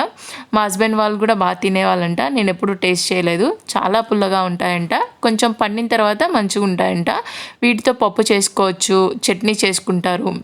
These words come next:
ఆ, ఈ ఏది చేసుకున్నా కూడా చాలా బాగుంటది అన్నారు. అందుకే ప్రిపేర్ చేద్దాము అని చెప్పేసి ట్రై చేద్దామని నేను తీసుకొచ్చుకున్నాను కాయలు.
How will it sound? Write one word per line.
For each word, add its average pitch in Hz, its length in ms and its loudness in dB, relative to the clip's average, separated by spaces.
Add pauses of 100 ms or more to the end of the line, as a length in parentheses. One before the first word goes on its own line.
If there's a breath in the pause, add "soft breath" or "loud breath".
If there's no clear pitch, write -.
(440 loud breath)
ఆ, 208 260 2 (100)
ఈ 220 100 2
ఏది 214 520 4
చేసుకున్నా 233 400 2
కూడా 254 260 2 (120)
చాలా 202 220 2
బాగుంటది 190 560 0
అన్నారు. 180 520 0
అందుకే 208 240 2
ప్రిపేర్ 208 480 -2
చేద్దాము 190 380 0
అని 190 200 0
చెప్పేసి 190 360 0
ట్రై 202 240 0
చేద్దామని 190 600 0
నేను 208 340 2 (160)
తీసుకొచ్చుకున్నాను 185 760 -2
కాయలు. 175 600 0